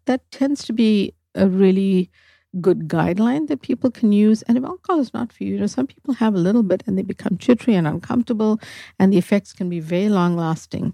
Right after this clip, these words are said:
It's related to the nervous system, and we can't ignore that. But a lot of my philosophy in nutritional psychiatry, whether it's a type of food or a food group or alcohol or caffeine, is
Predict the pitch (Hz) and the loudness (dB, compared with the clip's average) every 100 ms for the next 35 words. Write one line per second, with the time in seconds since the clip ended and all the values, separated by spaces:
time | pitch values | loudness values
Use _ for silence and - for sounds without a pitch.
0 | - 240 - - 247 294 285 185 180 160 | -2 -2 -2 2 2 2 0 -2 -4 -2
1 | 156 151 - - - - - 180 180 190 | 0 -2 -4 -10 -14 -10 -8 -4 -4 -4
2 | - 190 185 175 170 - 196 - - - | -2 -2 -2 -4 -4 -4 -4 -6 -6 -2
3 | 190 208 220 320 415 370 254 - 180 160 | 0 2 0 0 0 2 2 2 2 2
4 | 165 - 180 185 160 165 - - - - | 0 -4 -2 0 0 0 -2 -2 -2 -2
5 | - - 156 156 - 156 - - 180 156 | -6 -2 0 0 2 2 2 0 0 -2
6 | - - - - - - - - 185 185 | -4 -12 -20 -20 -16 -12 -6 -2 0 -2
7 | - - 170 165 160 160 - 170 160 - | -8 -4 -4 -2 -2 -4 -2 0 0 0
8 | 160 160 170 - 175 - 175 - - 170 | 0 0 -4 -4 -6 -4 -4 -4 -6 -10
9 | - 190 156 - _ - - - - - | -2 0 0 -2 _ -20 -20 -20 -8 2
10 | 208 | 2